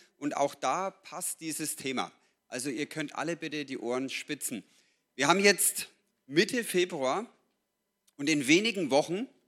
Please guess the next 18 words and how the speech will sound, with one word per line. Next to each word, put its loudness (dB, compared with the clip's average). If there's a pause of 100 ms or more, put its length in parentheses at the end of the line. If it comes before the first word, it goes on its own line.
(1120)
haben -4
wir 0
ein -2
Jahr 2 (1300)
mit -14
diesem -4
dämlichen 0
Thema 0 (460)
Corona, -2
mit -4
diesem -4
Virus. -4
Das -8
ist -4
fast -4 (100)
ein -4
Jahr -6
schon. -6